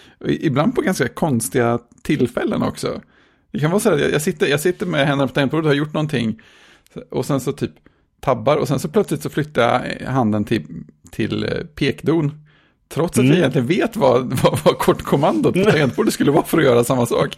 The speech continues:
Speaker 1: Och sen så gör jag genom att peka och klicka istället. Sen går jag tillbaka till tangentbordet. Eh, <laughs> det är fascinerande. Det är väl så man har lärt in sig.
Speaker 2: Ja, man är ju inte alltid, eh, logisk kanske.
Speaker 1: Nej.
Speaker 2: Det är s-,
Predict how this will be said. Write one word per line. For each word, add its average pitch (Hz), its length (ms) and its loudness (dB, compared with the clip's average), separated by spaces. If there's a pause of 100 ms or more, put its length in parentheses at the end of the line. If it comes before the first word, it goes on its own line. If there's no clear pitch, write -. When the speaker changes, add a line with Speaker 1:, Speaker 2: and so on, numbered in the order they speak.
(120)
Speaker 1:
Och - 160 -4
sen 170 120 0
så 208 100 -2
gör 190 100 4
jag 160 100 4
genom 143 180 2
att 135 80 -4
peka 147 240 0
och 120 60 -2
klicka 151 240 -4
istället. - 320 -4
Sen - 100 -4
går - 60 0
jag 349 60 -4
tillbaka 285 240 -2
till 311 80 -8
tangentbordet. 233 460 -2 (560)
Eh, - 180 -12
<laughs> - 220 -8 (920)
det 196 60 0
är 160 60 -2
fascinerande. 151 680 0 (720)
Det - 100 -6
är 147 40 0
väl 180 140 -2
så 175 140 -4
man 165 160 2
har 151 100 4
lärt 147 240 0
in - 140 -4
sig. - 200 -6 (1400)
Speaker 2:
Ja, 123 240 2
man 120 160 2
är 117 80 2
ju 117 180 4
inte 110 640 0 (140)
alltid, 110 640 -6
eh, 98 200 -6
logisk 98 500 -6
kanske. 101 320 -6 (160)
Speaker 1:
Nej. 135 320 2 (100)
Speaker 2:
Det 147 60 0
är 147 40 4
s-, - 160 -4